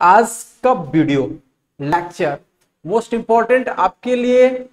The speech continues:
topic है goodwill।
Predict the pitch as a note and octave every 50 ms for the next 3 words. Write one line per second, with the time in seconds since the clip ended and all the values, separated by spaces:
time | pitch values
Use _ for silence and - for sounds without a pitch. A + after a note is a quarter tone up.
0 | B3+ B3+ - _ _ _ _ _ _ _ _ _ _ _ _ _ _ _ _ _
1 | _ _ _ _ - F3 D#3+ - - B3 B3 A#3+ A#3 B3+ C4 B3+ - - - _
2 | _ _ _ _ _ _ _ _ _ _ _ _ _ D3+ C#3+ D3+ F#3 F3+ F#3 F3+
3 | F3 C#3+